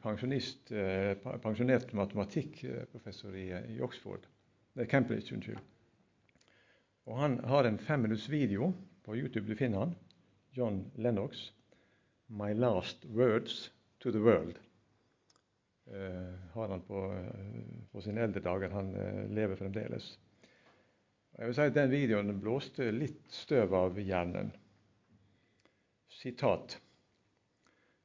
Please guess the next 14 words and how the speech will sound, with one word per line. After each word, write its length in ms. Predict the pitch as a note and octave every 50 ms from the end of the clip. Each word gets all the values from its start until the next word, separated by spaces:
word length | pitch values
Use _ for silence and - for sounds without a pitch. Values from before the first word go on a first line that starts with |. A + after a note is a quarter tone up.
| _ -
«Vi 140 | C3 A#2 A#2
frarøver 760 | G#2+ - - - E3+ D#3+ B2 G#2+ G2+ F#2 G2+ G2+ F#2 G2 G2 G2+
oss 220 | F#2+ - - - - - -
selv 460 | - - - A#2+ G2 G2 A2+ D3+ - - - - _ _ _ _ _ _ _ _ _ _ _ _ _ _ _ -
det 100 | C#3+ B2
som 140 | - - G2+
er 80 | F#2+ G2+
det 80 | -
aller 260 | - - C#3+ A#2+ G#2 F#2+
viktigste 540 | G2+ B2+ - - - - D3 - - -
i 60 | A#2 A2+
livet 220 | C3 A#2 G2+ F#2+
som 100 | F#2+ F#2+
kristne, 460 | F2+ G2+ G2+ G2+ - - - - -